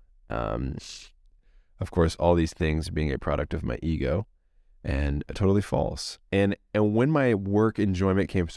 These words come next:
came solely from how much I could perform or how much I could impress my boss, I very quickly caught the, uh, esteemed Monday blues. I started to resent Mondays. I grew bitter. I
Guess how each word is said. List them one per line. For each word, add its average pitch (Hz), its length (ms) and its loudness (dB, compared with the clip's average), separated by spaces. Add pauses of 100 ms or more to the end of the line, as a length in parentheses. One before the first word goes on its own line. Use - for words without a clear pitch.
(360)
came 104 240 0
solely 92 600 0
from 90 200 -4
how 87 140 0
much 85 140 0
I 85 60 2
could 82 120 -10
perform 87 440 -2
or 80 80 -2
how 87 100 -2
much 82 180 -2
I 80 80 -4
could 82 120 -2
impress 80 340 -4
my 82 100 -2
boss, 80 440 0 (600)
I 78 100 4
very 82 260 4
quickly 78 680 -2
caught - 280 -4
the, 65 400 -4
uh, - 280 -2 (100)
esteemed 80 640 2
Monday 78 280 2
blues. - 540 -2
I 95 80 -4
started 87 380 -2
to 85 100 -4
resent 82 680 0 (540)
Mondays. 80 640 2
I - 60 -4
grew 80 180 0
bitter. 85 440 0 (440)
I 73 440 -2